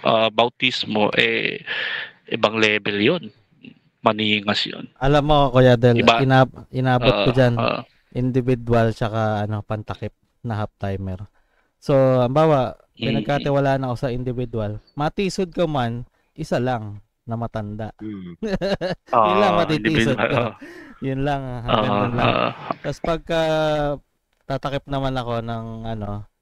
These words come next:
Speaker 2: half timer, pag wala yung regular, magpe-play lang ako C D,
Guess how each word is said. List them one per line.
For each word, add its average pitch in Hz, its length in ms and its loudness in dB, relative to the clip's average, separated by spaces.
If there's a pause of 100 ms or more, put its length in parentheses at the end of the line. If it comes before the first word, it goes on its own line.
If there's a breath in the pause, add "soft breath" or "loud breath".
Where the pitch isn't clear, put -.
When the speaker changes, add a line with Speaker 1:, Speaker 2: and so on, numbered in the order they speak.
(120)
Speaker 2:
half 117 220 -6
timer, 107 480 -2
pag 117 160 -8
wala 123 320 0
yung 120 240 -2 (500)
regular, 107 540 -6 (560)
magpe-play 170 480 -2
lang 143 160 0
ako 127 80 -2
C - 80 -10 (100)
D, 104 300 -10